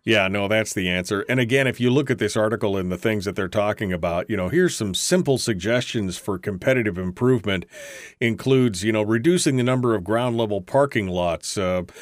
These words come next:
setting up benches and a few planters outside of businesses, you know, creating clear districts and neighborhoods to create a sense of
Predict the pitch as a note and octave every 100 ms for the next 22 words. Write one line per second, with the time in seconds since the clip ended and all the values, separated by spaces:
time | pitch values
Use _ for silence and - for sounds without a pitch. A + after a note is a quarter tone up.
0 | - - - D#3+ E3 D#3 A#2+ F2+ C#3 C#3
1 | B2+ G2+ G#2 G2 F#2 E3 D3+ - C3 C#3
2 | G2 A2+ A2+ - A#2 A2 E2 B2 B2+ A#2+
3 | G#2 G#2 F#2+ F2 G#2+ G#2 F#2+ - C#3+ D3+
4 | B2+ G2+ - D#3+ E3 A#2+ F2+ B2+ - B2+
5 | A2 A2+ G2 F#2+ A#2 C3 B2+ A2 G#2 F2
6 | - F#2+ - A2+ A#2 A#2 G2 - A#2+ -